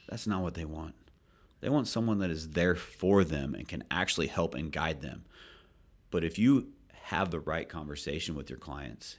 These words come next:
and you under-, they understand the value you provide and what you bring to the table by setting those proper expectations,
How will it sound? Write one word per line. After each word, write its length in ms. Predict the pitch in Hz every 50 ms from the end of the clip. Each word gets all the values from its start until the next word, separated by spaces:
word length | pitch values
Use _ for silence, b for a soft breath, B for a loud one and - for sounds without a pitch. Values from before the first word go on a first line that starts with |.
| -
and 100 | - 76
you 240 | 80 87 95 90 - -
under-, 280 | 82 92 95 90 87 87 87
they 180 | 90 92 95 92
understand 680 | - - 98 107 98 101 87 - - - 92 87 85 80
the 60 | 76
value 420 | 71 69 78 71 76 85 85 82
you 160 | 85 85 87 85
provide 440 | - 85 80 76 78 80 80 82
and 120 | 80 76 76
what 140 | 76 71 65
you 140 | 78 85
bring 220 | 76 85 82 90 85
to 40 | 76
the 100 | 73 71
table 300 | - 87 82 78 82 78
by 140 | 69 71 76
setting 260 | - - 82 85 87
those 140 | 85 80 -
proper 320 | - 82 82 85 85 87
expectations, 760 | 85 85 - - 85 80 - 73 71 - 120 120 120 120 B